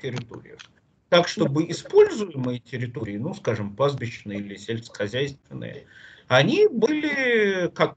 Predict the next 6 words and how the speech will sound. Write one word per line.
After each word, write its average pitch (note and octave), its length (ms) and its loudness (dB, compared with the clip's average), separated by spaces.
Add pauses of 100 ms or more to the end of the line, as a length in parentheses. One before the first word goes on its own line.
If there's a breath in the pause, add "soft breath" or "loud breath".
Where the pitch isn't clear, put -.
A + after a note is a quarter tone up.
клеточки A3+ 640 4
шахмат F3+ 640 -2
между C#3 640 -2 (160)
полосами A#2+ 680 -10 (420)
природной A2+ 560 -2
растительности. - 840 -16